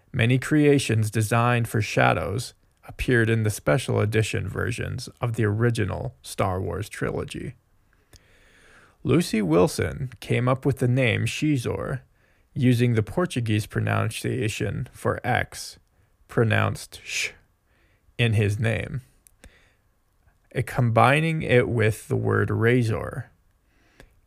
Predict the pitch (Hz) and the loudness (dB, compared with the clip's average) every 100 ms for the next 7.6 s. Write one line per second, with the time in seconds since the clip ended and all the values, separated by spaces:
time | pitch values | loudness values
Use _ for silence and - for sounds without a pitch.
0 | - - 113 - 139 143 135 135 127 110 | -6 -2 0 0 2 4 4 4 2 0
1 | 110 107 104 104 - 113 104 101 101 - | 2 4 4 2 0 2 2 2 -2 -4
2 | 127 127 147 - 104 90 101 - 113 113 | -2 2 0 0 -4 -4 -6 -4 -2 2
3 | 123 147 151 135 - 139 135 - 110 80 | 2 2 0 -2 0 2 2 -2 -4 -2
4 | 123 - - - 110 110 104 - - - | -4 -8 -14 -4 -2 0 -2 -2 -6 -2
5 | 117 101 71 - _ _ _ _ _ - | 0 0 -2 -6 _ _ _ _ _ -18
6 | - - 151 120 98 78 - - - - | -8 -2 0 0 -2 -2 -6 -8 -10 -6
7 | - - - 50 - - | -2 -2 -4 -8 -8 -14